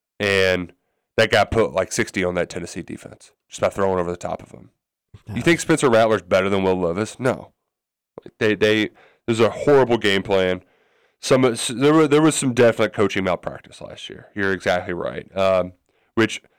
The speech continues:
Speaker 1: speaking of coaching malpractice, I don't know if that's the right word, but, um, if you, w-, we always say,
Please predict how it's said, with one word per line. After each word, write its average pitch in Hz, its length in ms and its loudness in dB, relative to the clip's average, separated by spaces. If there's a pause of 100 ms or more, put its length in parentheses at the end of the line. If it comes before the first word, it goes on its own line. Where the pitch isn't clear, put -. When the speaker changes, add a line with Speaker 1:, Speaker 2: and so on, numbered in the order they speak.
Speaker 1:
speaking 175 500 0
of 107 260 2
coaching 127 420 0
malpractice, 95 720 0
I 117 60 -4
don't 135 120 -2
know 127 100 0
if 107 100 -4
that's 101 220 -2
the 104 100 -2
right 95 280 -2
word, 92 460 -2 (560)
but, 98 360 4 (320)
um, 95 320 2
if 104 120 -8
you, 101 140 -6 (380)
w-, 127 180 -6 (180)
we 147 160 0
always 170 320 4
say, 107 440 2